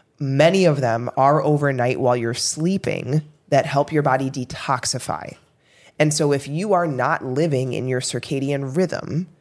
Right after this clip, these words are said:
it puts, it puts a very large stress on the body and what it has to do and isn't able to do with that internal clock. So if you're there and you're stuck there for the foreseeable future,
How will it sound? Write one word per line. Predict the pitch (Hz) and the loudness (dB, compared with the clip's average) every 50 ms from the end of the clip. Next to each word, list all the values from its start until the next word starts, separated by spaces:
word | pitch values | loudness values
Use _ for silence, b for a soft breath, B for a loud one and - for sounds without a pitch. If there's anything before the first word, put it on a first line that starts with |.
| b b b b b b b _ | b b b b b b b _
it | 156 156 - | -4 -2 0
puts, | - 196 190 - - | 0 0 0 0 -2
it | - - - _ - 170 - - | -6 -10 -8 _ -8 -8 -6 -6
puts | - 185 180 - - | -6 -6 -4 -2 -2
a | 180 | -2
very | 180 156 151 143 160 165 165 | 0 0 0 2 2 2 2
large | 147 131 131 110 - 131 - | 2 4 4 2 2 0 -4
stress | - - - - - 139 123 123 - - - - - | -6 -6 -6 -2 0 2 2 2 0 -2 -4 -4 -2
on | - 120 120 127 123 | -2 -2 0 -2 -2
the | 123 - | -2 -2
body | 120 90 85 - - - - b b b b b b b b - | -2 -2 -4 -6 -8 -10 -12 b b b b b b b b -2
and | 139 131 135 131 | -2 -2 0 0
what | 135 135 135 - | 2 2 2 0
it | - - | -4 -8
has | - - 170 165 165 160 - | -2 2 2 2 2 0 -2
to | - 147 | -4 -2
do | 135 131 127 127 120 - | -2 0 2 2 2 0
and | - 123 - | -2 -4 -4
isn't | - 127 135 - 127 - - | -4 -4 -4 -4 -6 -4 0
able | - 160 156 151 147 147 | 0 2 2 2 0 -2
to | - 143 | -2 -2
do | - 123 120 120 | -2 0 -2 -2
with | - - 123 131 - | 0 0 -2 -2 0
that | - 127 127 - | 0 0 0 0
internal | - 123 104 - - 113 107 101 | -2 -6 -6 -6 -4 -2 -2 -2
clock. | 95 - - - - 85 - - - - - - _ _ _ b b b b b b b b _ | -2 -4 -2 0 0 0 0 -4 -10 -18 -20 -20 _ _ _ b b b b b b b b _
So | - - - - 254 247 190 135 - - - - _ _ _ _ _ _ _ _ _ _ _ _ _ _ _ _ - | -4 -4 -2 2 2 4 4 2 0 -2 -8 -14 _ _ _ _ _ _ _ _ _ _ _ _ _ _ _ _ 4
if | 185 190 185 | 4 4 4
you're | - 202 180 | 4 4 4
there | 160 135 101 60 53 - - _ _ _ _ _ _ _ _ _ - | 6 4 2 0 -2 -8 -12 _ _ _ _ _ _ _ _ _ -2
and | 139 139 147 | 0 2 2
you're | 147 147 | 2 2
stuck | 151 - - - - - - | 2 0 -2 -4 -4 -4 -4
there | - - - - - _ _ _ _ | -4 -4 -4 -6 -10 _ _ _ _
for | _ - - 147 131 135 135 131 127 127 113 - - - | _ -4 0 2 4 4 4 4 2 2 0 -2 -4 -6
the | 139 | -6
foreseeable | 131 - - 139 131 - - 143 135 131 127 | -4 -2 -2 -2 0 0 0 2 2 2 0
future, | - 80 73 - - 69 - | -2 -4 -6 -6 -6 -8 -10